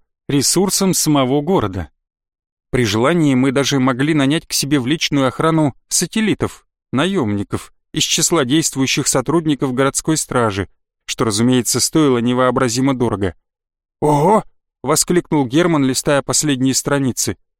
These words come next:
"На восьмидесяти пяти тысячах можно получить право на покупку и установку собственной портальной арки прямо у себя дома.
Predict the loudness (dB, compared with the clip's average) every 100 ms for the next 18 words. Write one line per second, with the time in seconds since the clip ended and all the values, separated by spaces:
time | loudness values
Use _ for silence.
0 | _ _ -8 -2 2 2 2 0 0 -2
1 | -2 -2 -2 -2 -2 -2 -2 0 -2 0
2 | -2 0 0 0 0 -2 -4 0 0 2
3 | 0 -2 0 -2 0 2 2 2 0 0
4 | 0 0 0 0 -2 -2 -2 0 -2 0
5 | 0 2 2 0 -2 -4 0 0 0 0
6 | 0 0 0 0 -2